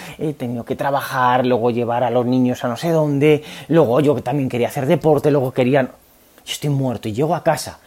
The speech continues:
y me tiro en el sofá de mi casa. Y entonces pretendo, pues no sé, que mi mujer, mi marido, mi hijo o mi hija se conviertan en mis esclavos. Que si tráeme, que si tal, que si hazme, que si prepárame,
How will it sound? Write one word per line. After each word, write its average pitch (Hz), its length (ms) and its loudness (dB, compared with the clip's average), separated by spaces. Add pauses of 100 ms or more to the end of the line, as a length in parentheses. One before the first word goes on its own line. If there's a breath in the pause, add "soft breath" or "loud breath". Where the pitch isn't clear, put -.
(180 loud breath)
y 131 80 -4
me 131 120 -4
tiro 202 340 6
en 120 80 0
el 104 100 -8
sofá 104 340 -6
de 92 80 -10
mi 104 120 -12
casa. - 300 -14 (2500)
Y 135 80 -4
entonces 127 380 -6
pretendo, 170 720 2
pues - 180 -16
no - 120 -14
sé, 143 260 4
que 120 100 -4
mi 107 120 -4
mujer, 135 400 4
mi 135 100 0
marido, 151 540 4 (260 loud breath)
mi 127 340 -2
hijo 139 220 0
o 131 140 4
mi 165 220 4
hija 180 420 2 (100)
se 151 180 0
conviertan 143 540 2
en 139 160 -2
mis 123 140 -8
esclavos. 110 520 -2 (440 soft breath)
Que 139 80 -2
si 135 160 -6
tráeme, 143 520 2
que 127 120 -2
si - 180 -12
tal, 139 560 4
que 123 120 -4
si 123 280 -4
hazme, 147 420 0
que 131 100 -2
si - 140 -10
prepárame, 127 680 2